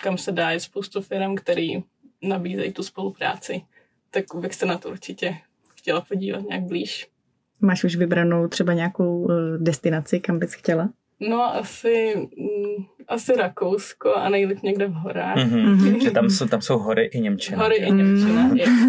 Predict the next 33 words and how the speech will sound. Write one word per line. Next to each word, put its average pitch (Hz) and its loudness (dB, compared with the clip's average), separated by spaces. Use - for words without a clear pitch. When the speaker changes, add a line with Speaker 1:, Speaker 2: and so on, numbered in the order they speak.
Speaker 3:
To, 254 6
to 254 6
dává 120 6
naprosto 113 0
smysl, - 0
jako. 120 2
Speaker 1:
<laughs> 143 6
Taky 240 6
myslím. - 2
Speaker 3:
<laughs> 131 2
Mm, 123 4
ty 127 0
tady 131 4
teď 135 2
mluvíš 123 4
právě 120 4
o 117 2
těch - 0
plánech 113 2
do 110 2
budoucna, 107 0
že 101 -6
budeš 104 0
cestovat, 98 0
že 92 -2
budeš 98 0
možná 98 2
žít 101 0
i - 0
právě 98 2
v 95 -2
jiný 98 4
zemi. 95 2